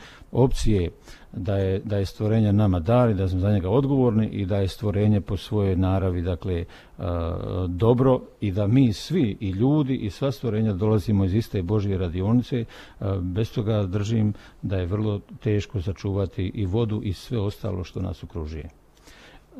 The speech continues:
To je, dakle, e, glede toga pitanja. Da, e, drugi krug, e, našega zanimanja je, je uvijek i bio i ostao pitanje,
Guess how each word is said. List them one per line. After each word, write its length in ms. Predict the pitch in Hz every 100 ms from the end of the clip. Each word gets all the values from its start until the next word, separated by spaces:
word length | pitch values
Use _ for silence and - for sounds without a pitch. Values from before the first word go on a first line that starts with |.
| 196
To 180 | - 127
je, 120 | 120
dakle, 280 | 113 104 110
e, 160 | 104 - 117 98 98 104 - - - -
glede 320 | 107 104 101
toga 280 | 85 117 98
pitanja. 440 | 90 87 - 87
Da, 120 | 90 139
e, 40 | 151 127 110 160
drugi 400 | 143 120 156 139
krug, 440 | - 156 175 101
e, 440 | 107 98 98 104 104
našega 400 | 110 - 110 101
zanimanja 560 | 92 90 110 123 117
je, 320 | 107 104 104 95 - - -
je 120 | 113
uvijek 400 | 104 120 110 -
i 120 | 107 101
bio 460 | 120 107 120 110
i 80 | 95
ostao 440 | 107 110 123 110
pitanje, 600 | 104 110 107 107 101 95